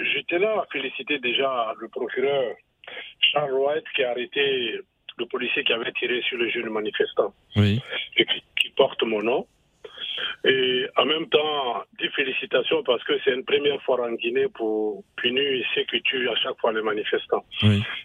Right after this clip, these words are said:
Speaker 1: Et donc, j'ai dit bravo au général et au petit co-, au, au colonel Mamadi Doumbouya de continuer dans cette lancée-là. Parce
Speaker 2: Hmm.
Speaker 1: que j'ai appelé, à chaque fois, je décline ce qu'il dit parce qu'il a dit que, qu'il est,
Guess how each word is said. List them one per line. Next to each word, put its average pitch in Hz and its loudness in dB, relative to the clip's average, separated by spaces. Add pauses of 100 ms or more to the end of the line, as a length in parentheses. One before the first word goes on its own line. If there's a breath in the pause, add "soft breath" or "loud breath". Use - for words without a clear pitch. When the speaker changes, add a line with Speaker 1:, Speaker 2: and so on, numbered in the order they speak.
Speaker 1:
Et 131 8
donc, 143 6
j'ai 131 4
dit 143 -2
bravo 127 4
au 131 4
général 113 0
et 127 0
au 113 -8
petit - -4
co-, 131 0
au, - -2
au - 4
colonel 139 2
Mamadi 127 -2
Doumbouya 120 -2 (760 loud breath)
de 135 -2
continuer 151 4
dans 139 2
cette 143 4
lancée-là. 120 0
Parce 110 0
Speaker 2:
Hmm. 104 4
Speaker 1:
que - -6 (120)
j'ai 131 2
appelé, 143 2
à 139 0
chaque 160 -2
fois, 147 4
je 131 0
décline 127 0
ce 120 -4
qu'il 135 0
dit 143 0
parce 135 0
qu'il 135 2
a 117 -2
dit 131 0
que, 113 0 (380)
qu'il 131 2 (100)
est, 120 0